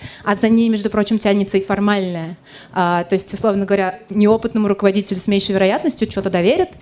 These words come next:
неопытному руководителю будет там сложнее получить какой-то новый проект, новые ресурсы и так далее.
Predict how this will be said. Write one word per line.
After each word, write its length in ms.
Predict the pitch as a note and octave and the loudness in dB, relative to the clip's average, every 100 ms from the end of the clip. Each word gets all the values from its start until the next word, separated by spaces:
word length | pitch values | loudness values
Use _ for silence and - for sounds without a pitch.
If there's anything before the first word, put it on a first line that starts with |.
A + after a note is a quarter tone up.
| - - | -18 -4
неопытному 500 | G#3 G3 G3 G3 F#3 | -2 -2 -2 -4 -4
руководителю 720 | F#3 G3 F#3 G3 F#3 F3 F3 | -2 0 0 -2 -2 0 0
будет 280 | F3 F3+ F3 | -2 -6 -6
там 320 | D#3+ D#3+ D#3 | -6 -4 -6
сложнее 680 | - G3+ F3+ G3+ G3 F3+ D#3+ | -4 -2 0 0 0 0 -2
получить 380 | F#3+ F#3 G3+ - | -4 -4 -4 -4
какой-то 300 | F#3 F3+ G3 | -4 -4 -2
новый 160 | F3 | -2
проект, 460 | E3+ F#3+ B3+ - - | 0 0 0 -2 -6
новые 240 | F#3 E3+ | -4 -2
ресурсы 400 | F3 - B3 - | -4 -2 -2 -2
и 20 | F3+ | -6
так 160 | F3+ | -2
далее. 300 | F3 D3+ D#3+ | -2 -2 -6